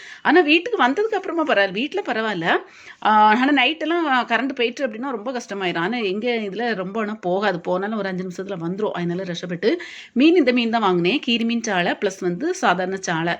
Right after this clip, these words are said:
சாளையை வந்து இன்னைக்கு ஃப்ரை பண்ணிடலாம் அப்படிங்கிறதுக்காக. ஆ, முன்பெல்லாம் பார்த்தீங்க அப்படின்னா, இ-, இந்த கீரி மீன் சாளையை வந்து ஃப்ரிட்ஜில் வச்சிடலாம்.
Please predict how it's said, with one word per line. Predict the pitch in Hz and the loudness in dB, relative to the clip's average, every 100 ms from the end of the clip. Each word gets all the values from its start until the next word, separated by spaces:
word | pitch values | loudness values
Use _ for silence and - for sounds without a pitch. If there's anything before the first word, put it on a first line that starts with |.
| - | -4
சாளையை | 180 180 269 269 | -2 0 -2 -2
வந்து | 190 165 269 | -4 -4 -4
இன்னைக்கு | 180 190 - | -4 -6 -4
ஃப்ரை | 180 | -2
பண்ணிடலாம் | 220 185 175 170 175 | -2 -4 -4 -2 -2
அப்படிங்கிறதுக்காக. | 165 170 156 165 160 185 330 - _ - - - - | -4 -6 -6 -8 -2 0 0 -6 _ -20 -20 -10 0
ஆ, | 214 | 2
முன்பெல்லாம் | 226 269 302 320 | 4 4 4 4
பார்த்தீங்க | 226 226 240 | 2 0 -4
அப்படின்னா, | 226 190 190 262 277 220 190 180 175 - | -4 -4 -4 -4 -2 -2 -2 -4 -6 -6
இ-, | 214 - | -6 2
இந்த | 269 285 254 247 | 2 4 2 4
கீரி | 302 330 | 2 4
மீன் | 330 285 | 4 4
சாளையை | 202 185 | 2 0
வந்து | 175 175 - | -2 -4 -6
ஃப்ரிட்ஜில் | 196 190 180 | -6 -4 -4
வச்சிடலாம். | 165 165 160 | -4 -6 -2